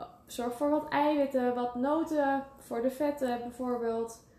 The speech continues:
En ga, maar compenseer alsjeblieft niet. Dus ik hoop bij deze dat jullie onwijs gaan genieten, net als ik, van Sinterklaas vanavond of morgen. Of mocht je het al gevierd hebben, hoop ik dat je er heel erg van gaat genieten of hebt genoten.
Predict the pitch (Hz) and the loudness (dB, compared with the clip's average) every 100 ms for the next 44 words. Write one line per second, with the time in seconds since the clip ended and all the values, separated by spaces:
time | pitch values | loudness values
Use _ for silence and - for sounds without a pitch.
0 | - - - - - - - - - _ | -20 -20 -20 -20 -20 -20 -20 -20 -20 _
1 | - - - 240 240 247 247 - - - | -20 -20 -6 0 4 4 2 -4 -14 -20
2 | _ - - _ _ _ - - - 247 | _ -20 -20 _ _ _ -18 -12 -6 -4
3 | 262 247 247 240 262 254 254 247 262 233 | -2 -2 -2 -2 -2 -2 0 2 2 2
4 | 247 - 214 226 - - - - - - | -4 -6 -8 -8 -8 -12 -14 -18 -20 -20
5 | _ - - - - - - - 294 330 | _ -20 -20 -20 -20 -20 -20 2 4 4
6 | 320 - 277 285 302 302 277 262 262 285 | 0 0 2 6 6 6 2 2 4 4
7 | 269 233 247 262 254 262 - 269 269 269 | 2 -2 -2 -4 -4 -4 -6 -4 0 2
8 | 294 349 403 381 - 285 285 285 294 269 | 4 4 2 -2 -4 -4 -2 -2 0 0
9 | 254 269 277 269 262 - 233 233 220 - | 2 2 2 2 0 0 -2 -2 -4 -10
10 | - - 254 - 247 247 226 - - - | -12 -8 -8 -2 0 2 2 -4 -14 -20
11 | - _ _ - - - 220 226 226 226 | -20 _ _ -20 -20 -12 0 4 4 4
12 | 226 220 220 180 208 240 247 247 226 226 | 0 0 -4 -8 0 4 4 4 4 4
13 | 220 - 190 - 208 277 302 349 285 262 | 2 0 -4 -4 0 2 2 0 -2 2
14 | 240 240 - 226 220 208 208 202 185 208 | 0 0 -2 -4 0 -2 0 -2 2 4
15 | 359 381 - 320 277 262 247 240 233 233 | 4 2 -4 -4 0 0 2 0 0 -4
16 | 233 240 226 330 - 320 320 302 - 254 | -4 -2 0 0 0 -2 -2 -4 -6 -6
17 | 247 277 - 294 277 269 269 262 | -2 -4 -2 0 2 2 2 -4